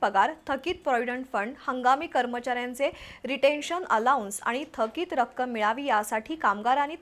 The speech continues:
थेट संचालकांची दारं ठोठावली. थकीत रक्कम मिळावी यासाठी संचालकांच्या घरी जाऊन निवेदन दिलं. पाच ऑगस्टपर्यंत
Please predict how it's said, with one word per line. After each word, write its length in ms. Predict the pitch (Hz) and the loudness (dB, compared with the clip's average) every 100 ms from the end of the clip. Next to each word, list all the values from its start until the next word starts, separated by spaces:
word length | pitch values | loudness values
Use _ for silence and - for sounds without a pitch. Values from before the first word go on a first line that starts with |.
| - | -4
थेट 180 | 302 | -4
संचालकांची 760 | 359 269 226 233 240 240 254 330 | -2 -6 -4 -2 -2 -2 -4 -6
दारं 300 | 285 202 208 208 | 0 2 2 -4
ठोठावली. 440 | 190 185 196 196 - - - - - | -8 -4 -2 -4 -8 -16 -20 -20 0
थकीत 360 | 339 320 480 466 | 2 4 2 6
रक्कम 400 | 403 403 392 370 | 4 4 0 2
मिळावी 360 | 277 269 302 | 2 2 2
यासाठी 520 | 320 240 247 262 302 | 4 4 4 -2 -2
संचालकांच्या 880 | 330 254 220 226 330 330 311 320 349 294 | -4 -2 -2 -2 -2 0 -2 -2 -4 -4
घरी 220 | 214 277 | -6 -6
जाऊन 220 | 349 359 349 | -2 -4 -2
निवेदन 380 | 233 202 196 190 | -4 -2 -4 0
दिलं. 180 | 214 - - - - - | 2 2 -2 -18 -12 10
पाच 260 | 262 254 - | 10 10 4
ऑगस्टपर्यंत 880 | 226 226 269 320 302 277 277 285 | 0 0 -2 -2 -2 -2 -2 -2